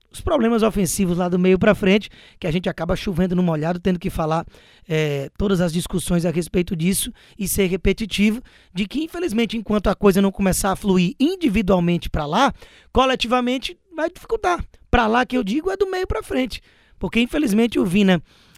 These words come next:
fez até um jogo interessante contra o Bahia, mas não precisa nem a gente dizer o quão está devendo, o absurdo que está devendo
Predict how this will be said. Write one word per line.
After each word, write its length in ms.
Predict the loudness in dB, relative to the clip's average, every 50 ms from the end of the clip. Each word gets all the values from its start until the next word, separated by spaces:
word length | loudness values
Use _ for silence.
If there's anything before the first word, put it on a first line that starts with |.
| _ 4
fez 220 | 6 6 6 6
até 160 | 6 4 4
um 80 | 4 6
jogo 200 | 4 2 2 2
interessante 500 | 0 0 0 0 0 0 0 -2 0 0
contra 220 | -2 -2 -2 -2
o 20 | -4
Bahia, 260 | -4 -2 -2 -2 -2
mas 360 | 0 -2 -2 -4 -6 -10 -14 -18 -20 -20 _ _ -14
não 100 | -12 -8
precisa 160 | -6 -2 -2
nem 120 | 0 0
a 60 | 0
gente 160 | 0 -2 -2 -2
dizer 340 | -2 0 2 2 2 2 0
o 140 | -4 -6 -6 _ _ _ _
quão 520 | 2 6 6 8 8 8 6 6 4 4
está 240 | 2 0 -2 -2 -2
devendo, 480 | 0 0 -2 -2 -4 -8 -10 -12 -14 -18 -20 -20 -20 -20 -8 -4
o 60 | -4
absurdo 720 | -2 0 0 -2 -2 -2 0 4 6 6 6 6 6 2 0
que 140 | -2 -4 -6
está 200 | -4 -2 -2 -2
devendo 460 | -2 -2 -2 0 0 0 0 0